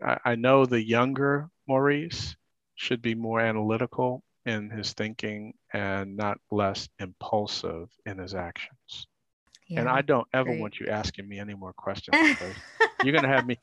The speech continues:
Speaker 1: you're gonna have me like, like, uh, what's her name? Barbara Walters crying over here on this conference. You gotta stop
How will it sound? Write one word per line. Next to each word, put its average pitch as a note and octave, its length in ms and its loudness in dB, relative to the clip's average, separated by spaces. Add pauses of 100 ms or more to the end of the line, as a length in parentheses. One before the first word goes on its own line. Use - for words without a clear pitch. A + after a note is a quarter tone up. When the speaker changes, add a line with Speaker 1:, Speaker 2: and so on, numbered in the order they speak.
(140)
Speaker 1:
you're D#3 120 8
gonna D3 160 6
have C#3 180 8
me C3+ 120 4
like, A#2 280 6 (200)
like, A#2 340 2
uh, A2 240 6
what's C3 240 0
her C#3 100 4
name? G#2+ 300 0
Barbara B2+ 360 4
Walters B2+ 440 4
crying C#3 460 2
over F#2+ 240 -4
here G2 200 -2
on F#2 140 -8
this F#2 140 -16
conference. F2+ 360 -10
You C#3 80 -4
gotta - 160 2
stop - 360 2